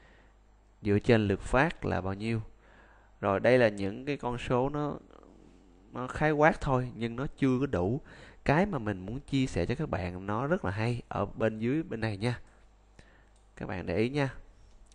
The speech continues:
Các bạn đợi xíu nha, mình sẽ thao tác, à, trên màn hình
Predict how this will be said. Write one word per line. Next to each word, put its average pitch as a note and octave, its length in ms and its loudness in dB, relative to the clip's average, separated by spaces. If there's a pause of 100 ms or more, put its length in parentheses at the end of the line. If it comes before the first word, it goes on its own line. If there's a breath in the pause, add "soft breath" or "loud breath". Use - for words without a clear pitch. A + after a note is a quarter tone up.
(280)
Các A2 60 -8
bạn F#2+ 140 0
đợi E2 120 -2
xíu A#2+ 240 -4
nha, C#3 140 -6
mình G2+ 160 -8
sẽ F#2 180 -4
thao G#2+ 220 -4
tác, B2+ 200 -6 (640 soft breath)
à, F#2 180 -2
trên G#2+ 220 -2
màn F#2 160 -2
hình G2 180 -2